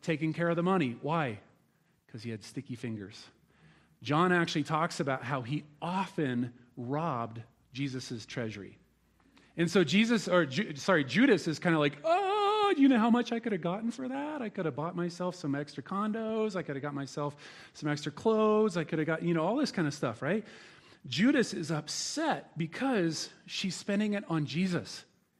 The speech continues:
and not on what he wants. Now, again, we can be mad at Judas, but what does it say? All the disciples agreed that Mary was out of line. Now, some of them probably could have ge-, very genuinely said, "You know what we could have done with that?"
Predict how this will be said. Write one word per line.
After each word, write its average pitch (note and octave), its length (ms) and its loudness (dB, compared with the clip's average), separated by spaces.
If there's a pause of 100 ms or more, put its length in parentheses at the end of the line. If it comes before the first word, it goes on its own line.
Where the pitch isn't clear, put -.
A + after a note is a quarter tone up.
(180)
and B2+ 120 -6
not C3 180 -4
on B2+ 120 -4
what B2 120 -8
he B2+ 160 -6
wants. G2 380 -12 (1300)
Now, C3 240 -2
again, D3+ 320 2
we C3 80 0
can B2+ 100 -4
be C3 120 0
mad E3+ 260 2
at C#3+ 100 -4
Judas, C3+ 640 -2
but C#3+ 160 -4
what C#3+ 120 0
does D3+ 120 -2
it D3 60 -8
say? D3+ 240 -2 (160)
All D#3 500 -2
the D3+ 100 -2
disciples C3 600 -6
agreed A#2+ 600 -6
that A#2+ 120 -10
Mary A2+ 240 -6
was A2 180 -8
out G#2+ 100 -8
of G#2+ 80 -8
line. G2 300 -12 (960)
Now, F#3+ 320 4
some C#4 320 4
of D4+ 80 2
them A3 180 4
probably G3+ 380 2
could G#3 200 0
have E3+ 100 0
ge-, D#3+ 180 -6
very F3+ 460 0
genuinely D#3+ 760 2
said, D3 300 -4
"You G3+ 100 4
know C#4+ 80 6
what A#3+ 140 2
we G3+ 100 -4
could F#3+ 140 -4
have B2+ 180 -4
done D3 240 0
with G3 200 -4
that?" G#3 280 -6